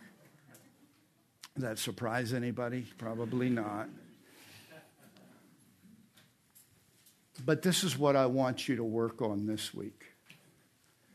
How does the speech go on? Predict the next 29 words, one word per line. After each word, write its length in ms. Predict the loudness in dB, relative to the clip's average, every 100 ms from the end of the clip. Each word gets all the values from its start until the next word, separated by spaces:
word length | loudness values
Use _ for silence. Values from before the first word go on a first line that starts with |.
| _ _ _ _ _ _ _ _
What 560 | -4 4 10 10 8 4 2
were 180 | 4
the 140 | 4 2
characteristics? 1080 | 0 4 6 6 4 6 6 4 -2 -4 0
Here's 200 | 4 6
a 60 |
meditation 760 | 8 8 6 4 4 4 2 0
for 140 | 0
you 160 | 0 2
to 120 | 2
do. 200 | 2 0
What 380 | 0 2 2 2
are 120 | 0
the 140 | 0 0
characteristics 1120 | 0 2 2 0 -2 0 -2 -2 -2 -2 -6
of 140 | -4
saving 560 | -2 0 2 2 0 -2
faith 580 | -6 -6 -6 -8 -14 -20 _ -20 -20 -16 2
that 220 | 2 4
were 140 | 2
modeled 720 | 2 6 8 8 6 4 2
in 320 | 0 2 2 2
Abraham 840 | 4 4 2 -4 -2 -4 -4 -10 -14 -20 -20 -20 -14
when 200 | -4 -2
he 120 | 2 0
was 260 | 0 -2
willing 600 | 0 4 6 6 6 4 -2 -2
to 180 | 0 0
offer 540 | 2 2 2 0 -2